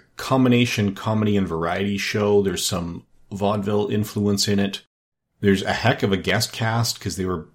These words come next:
bringing in people like Dorothy Lamour, Bing Crosby, Vincent Price, and a number of the stars of the day would happen to stop by this bar.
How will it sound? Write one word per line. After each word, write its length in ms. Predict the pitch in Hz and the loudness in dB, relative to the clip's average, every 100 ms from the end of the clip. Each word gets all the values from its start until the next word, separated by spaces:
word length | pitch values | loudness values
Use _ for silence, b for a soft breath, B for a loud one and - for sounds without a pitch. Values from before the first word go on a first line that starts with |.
| - | 0
bringing 300 | 101 98 92 | 2 2 0
in 160 | 90 | -4
people 400 | - 98 - 82 | -4 -4 -2 -2
like 480 | 82 78 73 - - _ _ _ _ - | -2 -2 -2 -6 -20 _ _ _ _ -10
Dorothy 320 | 87 82 95 | -6 -4 -2
Lamour, 680 | 95 107 127 120 90 78 - | 2 2 4 2 2 -2 -4
Bing 240 | - 87 98 | -4 -2 -2
Crosby, 1200 | - 135 135 127 117 - 95 85 80 - 113 - _ _ _ _ _ - | -2 0 2 0 -2 -8 -10 -10 -10 -12 -14 -18 _ _ _ _ _ -4
Vincent 500 | 98 98 110 - - | -2 -2 -4 -6 -8
Price, 680 | - 135 101 87 - - - _ _ _ _ _ | -2 0 2 -2 -4 -8 -12 _ _ _ _ _
and 200 | 92 90 | -2 2
a 40 | |
number 320 | 92 101 98 92 | 4 4 4 4
of 280 | 87 82 | 0 0
the 160 | 90 87 | -4 -2
stars 580 | - - 107 101 98 - | -2 -2 0 2 2 0
of 220 | 104 85 | -6 -8
the 60 | 87 | -4
day 260 | 113 101 | 0 0
would 180 | 85 87 | 0 -4
happen 380 | - 151 160 160 | -2 -2 -2 -2
to 60 | 131 | -2
stop 320 | - 113 95 | -2 -4 -2
by 160 | 95 87 | -4 -4
this 220 | 87 - | -6 -6
bar. 500 | - 87 58 - | -4 -4 -4 -10